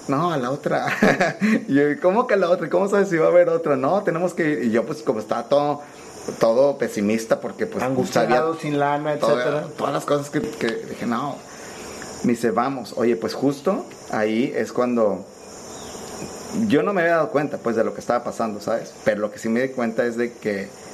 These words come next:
Speaker 1: con, con el paso de los días es de que Dios me estaba contestando acerca de la pregunta que le dijimos, o sea, <laughs> "¿vale la pena trabajar para esto?". Y ese, Dios, cuando tú le preguntas, te responde rápido.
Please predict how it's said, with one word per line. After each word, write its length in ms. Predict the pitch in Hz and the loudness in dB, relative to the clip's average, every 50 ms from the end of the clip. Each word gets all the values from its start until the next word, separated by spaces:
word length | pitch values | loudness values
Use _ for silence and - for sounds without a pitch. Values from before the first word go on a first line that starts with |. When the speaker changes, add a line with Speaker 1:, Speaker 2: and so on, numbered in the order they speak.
| - - - - | -8 -8 -6 -4
Speaker 1:
con, 240 | - 123 107 104 95 | -2 -2 -2 -2 -4
con 200 | - - 101 98 | -4 -2 -2 -2
el 40 | 90 | -2
paso 260 | - - 110 98 104 131 | -2 -4 -2 0 0 0
de 60 | 120 | 0
los 120 | 120 113 104 | 0 0 0
días 220 | 110 110 113 110 | 0 0 0 -2
es 140 | 110 104 101 | -4 -4 -4
de 80 | 117 | -4
que 100 | 110 113 | -2 -2
Dios 180 | 101 101 104 104 | -2 -2 -2 -2
me 120 | 113 113 | -2 -2
estaba 240 | 107 - 107 101 104 | -2 -2 -4 -4 -4
contestando 640 | - 110 101 95 95 - - 98 95 95 101 139 - - - - - - - - - - - - - - - - - - | -6 -6 -6 -8 -8 -8 -6 -6 -4 -4 -6 -6 -8 -12 -16 -18 -18 -16 -16 -16 -14 -14 -14 -14 -14 -14 -14 -12 -8 -8
acerca 340 | - 90 - 104 - - 107 | -6 -4 -2 -2 -2 -2 -2
de 60 | 107 | -2
la 100 | 110 107 | -2 -2
pregunta 440 | - 95 90 95 117 131 131 120 98 | -4 -4 -4 -4 -4 -4 -4 -6 -6
que 100 | - - | -4 -4
le 80 | 95 92 | -4 -4
dijimos, 440 | 82 - 120 143 123 113 98 92 | -2 -2 -2 -2 -2 -4 -6 -4
o 40 | 104 | -4
sea, 120 | 101 90 - - - - | -4 -4 -6 -12 -10 -8
<laughs> 160 | - 131 - - | -8 -6 -4 -2
"¿vale 280 | 95 90 92 101 127 | -2 -2 -2 -2 -2
la 140 | 147 160 - | -4 -2 -2
pena 260 | - 135 135 151 156 - | -2 -2 -2 -4 -8 -6
trabajar 360 | - 135 127 117 - 131 - | -4 -4 -4 -2 -4 -6 -2
para 160 | - 143 135 | 0 0 0
esto?". 280 | 135 131 - - 185 226 - - - - - - - | 0 0 -2 -8 -8 -10 -10 -14 -16 -18 -16 -12 -8
Y 80 | - 90 | -6 -4
ese, 160 | 87 - - 127 | -2 -2 -2 -4
Dios, 420 | - - 101 113 127 135 135 - - - | -4 -2 0 2 2 2 0 -2 -4 0
cuando 200 | - 131 117 - | 0 0 0 0
tú 100 | - 151 | -2 -4
le 60 | 175 | -4
preguntas, 340 | - 160 156 156 - 147 - | -6 -6 -6 -6 -8 -6 -2
te 100 | - 113 | -2 -2
responde 380 | 107 92 - - 123 117 113 | -2 -2 -4 -2 -2 -2 -2
rápido. 360 | 107 113 135 - - - - | -2 -4 -6 -6 -6 -10 -10